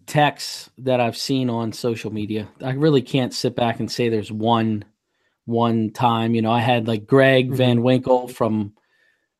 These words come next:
Speaker 1: uh, Dent Masters, Arkansas came up and he's like, "Man, your marketing, uh, your marketing, you kill it in the marketing department." And I was like,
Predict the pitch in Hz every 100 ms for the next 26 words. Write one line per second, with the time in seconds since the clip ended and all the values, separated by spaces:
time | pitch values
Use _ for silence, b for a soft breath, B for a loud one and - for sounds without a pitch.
0 | - 107 95 87 90 85 - - - 139
1 | 113 127 123 117 - 120 113 120 127 123
2 | - 120 107 - 120 110 104 - 107 104
3 | 95 - 151 151 139 123 123 143 156 156
4 | 127 113 101 - _ 113 110 - 135 147
5 | 147 143 135 127 123 135 127 - 180 170
6 | 151 143 139 156 165 135 127 120 131 123
7 | 113 104 - 123 127 120 120 110